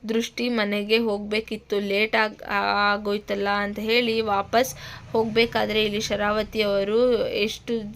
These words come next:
ಎಷ್ಟು ಬೇಗ ಹೋಗಿ ಏನ್ ಮಾಡ್ತೀಯ ದತ್ತು? ಬಾ, ಕೂತ್ಕೋ ಬಾ" ಅಂತ ಹೇಳಿ ದತ್ತ ಅವರನ್ನ ಕೂರಿಸ್ಕೋತಾರೆ. ಇಲ್ಲಿ ಶರಾವತಿ ಅವರು ಡ್ರಿಂಕ್ಸ್ ಕುಡಿಸ್ಬೇಕು ಅಂತ ಹೇಳಿ ಗ್ಲಾಸ್ ಎತ್ಕೋಬೇಕಾದ್ರೆ, "ಅಕ್ಕ,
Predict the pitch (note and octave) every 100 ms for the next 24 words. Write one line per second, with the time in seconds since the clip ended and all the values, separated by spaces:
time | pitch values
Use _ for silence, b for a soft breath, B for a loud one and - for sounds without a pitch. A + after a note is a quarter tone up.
0 | - G#3 G3+ - G#3 G#3 A#3+ B3 B3+ G#3+
1 | G#3+ A3+ G#3+ G#3 A#3 A3+ A3 - A3 G#3+
2 | G#3 - - A3 C4 B B B - G#3
3 | A3 - A#3 - A3+ G#3+ G#3+ G#3+ - G3+
4 | G#3 G3+ A3 A3 A#3 G#3+ G3 - A3 A3
5 | G#3 G3+ G3+ G3+ - A3 A3+ - G#3 G#3+
6 | G#3 C4+ - - - - A3+ A#3 G#3 G#3+
7 | A#3 A#3 A#3 G#3+ G3+ A3 B3 A#3 G3+ F#3+
8 | G3 G#3+ A#3 - - A3+ A3 - - G#3
9 | G3+ A#3 G#3 G#3 G#3 G#3 G3+ G#3+ G#3+ G3+
10 | G3+ A3 A3+ G#3+ - G3+ G3+ G#3 G#3 A#3
11 | - - - - A3 A3 G#3+ G#3+ G3 G3
12 | A#3+ - A3 -